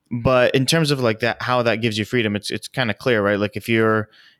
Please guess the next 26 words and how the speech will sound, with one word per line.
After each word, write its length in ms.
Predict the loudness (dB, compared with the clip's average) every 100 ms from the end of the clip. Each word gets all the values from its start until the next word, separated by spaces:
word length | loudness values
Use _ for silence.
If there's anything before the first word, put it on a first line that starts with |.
| -8
if 100 | -4
you're 380 | 0 0 0 -4
struggling 580 | -2 0 2 2 2 2
and 120 | 0
you're 160 | 2 0
in 180 | -2 -2
debt 340 | 0 0 -2 -2
and 120 | -2
you're 100 | 0
living 280 | 2 0 -2
paycheck 380 | -2 -2 -6 -8
to 80 |
paycheck, 600 | -6 -4 -2 -2 -4 -8 _ _
you, 560 | -6 0 0 0 -2 -4 -10 _ _ _
if 140 | -8
you're 100 | -4
maybe 240 | -2 -2 -2
sick 400 | 0 0 -2 -2
one 220 | 0 2
day, 120 | 2
you 120 | 2
still 200 | 2 0
have 120 | 0 -2
to 100 | 0
go 240 | 2 2
in 260 | 0 -2